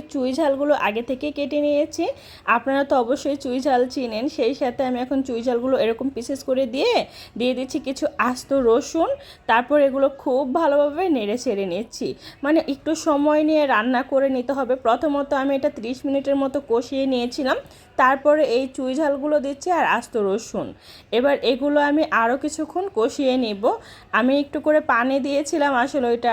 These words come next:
আর দেখাইতে মনে নাই। এবার আমি যতটুকু পানি দরকার, মানে তরকারির ঝোল, সবটুকুই দিয়ে দিচ্ছি একবারে। এবার এটা আমি খুব ভালোভাবে নেড়ে চেড়ে ঢাকনা দিয়ে ঢেকে দিচ্ছি। যতটা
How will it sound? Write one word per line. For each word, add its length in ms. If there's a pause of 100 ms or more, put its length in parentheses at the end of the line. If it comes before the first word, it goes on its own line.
আর 80 (180)
দেখাইতে 400 (160)
মনে 220 (100)
নাই। 120 (420)
এবার 260
আমি 120 (100)
যতটুকু 400 (120)
পানি 180 (140)
দরকার, 400
মানে 140 (120)
তরকারির 500
ঝোল, 180 (120)
সবটুকুই 540
দিয়ে 220
দিচ্ছি 320 (180)
একবারে। 340 (440)
এবার 160 (160)
এটা 200
আমি 100 (100)
খুব 120 (120)
ভালোভাবে 420
নেড়ে 260
চেড়ে 200 (200)
ঢাকনা 420
দিয়ে 200
ঢেকে 340
দিচ্ছি। 320 (460)
যতটা 400